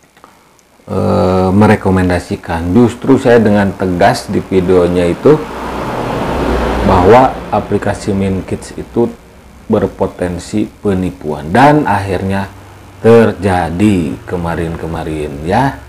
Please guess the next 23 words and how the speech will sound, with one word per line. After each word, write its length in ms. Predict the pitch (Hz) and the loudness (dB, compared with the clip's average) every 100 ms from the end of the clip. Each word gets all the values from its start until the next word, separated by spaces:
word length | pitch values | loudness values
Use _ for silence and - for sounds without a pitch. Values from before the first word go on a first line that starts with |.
| - | -6
<laughs> 520 | - - 95 151 - - - - - - | -4 -4 -6 -8 -10 -16 -20 -20 -20 -10
Semoga 640 | 95 85 104 120 120 - - | -6 0 4 4 4 -2 -4
para 240 | 95 87 | -2 -2
member 480 | 85 85 85 104 120 | -4 -4 -2 0 0
atau 240 | 78 - | -2 -6
pengguna 480 | 87 95 98 92 92 | -6 -2 -2 0 -2
aplikasi 480 | 82 92 87 85 80 | -2 -4 -4 -4 -4
Min 240 | 78 78 | -2 -4
Kids 320 | 71 120 123 - | -2 0 0 -2
yang 100 | 87 | -4
kehilangan 560 | 85 90 85 78 82 82 | -4 -6 -6 -6 -8 -6
uangnya 360 | 78 82 101 110 | -6 -4 -2 -2
ya 140 | 82 65 - | -4 -12 -14
diberi 480 | 92 95 95 113 113 | -6 0 2 2 0
ketabahan 720 | - 104 92 90 90 87 82 | -4 -4 -2 -2 -4 -6 -8
saja 640 | - 78 - 71 64 - - | -10 -14 -10 -10 -10 -12 -12
ya, 160 | 87 101 - - - - _ _ - | -10 -10 -14 -20 -20 -20 _ _ -8
agar 640 | 82 80 95 120 135 135 | -6 -2 2 4 4 2
kedepannya 560 | 98 95 - 87 95 95 | 0 -2 -4 -6 -6 -6
tidak 400 | 90 82 71 85 | -6 -6 -8 -10
terulang 480 | 67 78 78 73 | -8 -8 -8 -8
lagi. 560 | 73 71 71 78 69 67 | -12 -12 -10 -8 -8 -10
Kalau 560 | - 95 113 135 117 | -8 0 2 4 0